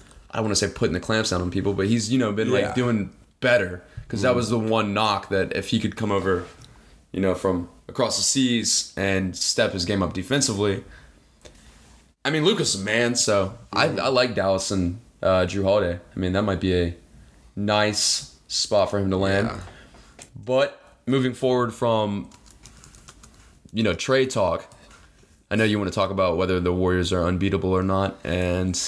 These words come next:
Speaker 2: Yeah, that's what I'm saying. Like, I think that that has big effects on these moves, too, and why you build for the upcoming year. I don't think anybody can touch them. I think they'll sweep
Speaker 1: I mean,
Speaker 2: every single team in the playoffs. Maybe have, like, the Lakers or the Rockets be able to beat 'em one night where they can hit, like, twenty-something three-pointers, you know, but
Speaker 1: just LeBron take over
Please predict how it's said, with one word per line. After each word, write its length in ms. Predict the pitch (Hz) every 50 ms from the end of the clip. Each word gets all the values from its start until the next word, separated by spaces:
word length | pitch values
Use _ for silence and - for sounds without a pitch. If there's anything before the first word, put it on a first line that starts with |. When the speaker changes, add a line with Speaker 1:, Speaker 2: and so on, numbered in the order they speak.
| - - - - -
Speaker 2:
Yeah, 400 | - 98 104 107 98 73 57 64
that's 240 | 92 117 123 127 -
what 100 | 151 135
I'm 120 | 127 117
saying. 340 | - - 147 147 131 113 107
Like, 260 | 101 98 98 95 95 104
I 80 | 107
think 240 | 101 - 127 127 120
that 100 | 127 113 -
that 300 | 120 120 117 110 - - - - - - - -
has 240 | - 120 117 120 120
big 180 | 113 110 131 123
effects 380 | 117 - - - 120 117 -
on 100 | 135 123
these 160 | 117 113 104 101
moves, 300 | 107 110 113 113 113 -
too, 160 | - 127 131
and 80 | 117 113
why 100 | 104 107
you 100 | 107 110
build 260 | 104 98 110 110 110
for 80 | - 107
the 100 | 107 107
upcoming 360 | 104 98 - - 107 104 101 98
year. 220 | 101 110 110 104
I 100 | 92 98
don't 180 | 117 160 190 190
think 180 | - 101 -
anybody 340 | 98 92 90 82 85 82 78
can 160 | 80 80 76
touch 260 | - - 87 87 -
them. 100 | - 67 60
I 80 | 71 90
think 140 | 117 120 110
they'll 80 | 107 104
sweep 320 | - - - 110 107 98
Speaker 1:
I 40 | 101
mean, 80 | 95 98
Speaker 2:
every 140 | 98 98 98
single 280 | - - 98 95 87 85
team 180 | - 95 90 90
in 60 | 87
the 80 | 85
playoffs. 520 | - - 92 90 87 85 80 82 82 - -
Maybe 540 | 101 104 113 127 143 156 151 147 147 147 131
have, 380 | 131 123 120 120 113 110 - - - - - - - -
like, 180 | - 104 104 101
the 100 | - 110
Lakers 540 | 104 107 104 104 104 101 - 104 104 98 98
or 40 | 104
the 60 | 104 98
Rockets 440 | 95 92 90 90 85 - 95 - -
be 120 | - 95
able 160 | 95 87 95
to 60 | 92 90
beat 220 | 85 87 98 95
'em 160 | 92 92 90
one 180 | 92 92 92 95
night 240 | 95 92 92 85 82
where 100 | 95 92
they 140 | 92 90
can 140 | 85 92 90 87
hit, 260 | - 95 90 80 -
like, 320 | 87 90 87 80 73 73
twenty-something 720 | - - - 101 98 95 95 90 - 98 92 90 - 90 87
three-pointers, 720 | 87 92 92 92 85 - 95 92 92 85 85 82 85 85
you 60 | 85
know, 200 | 87 87 87 90
but 300 | 87 80 90 82 82 -
Speaker 1:
just 320 | - 113 - - - - -
LeBron 400 | 98 101 95 113 101 98 98 98
take 180 | 104 98 90
over 300 | 101 98 95 98 98 104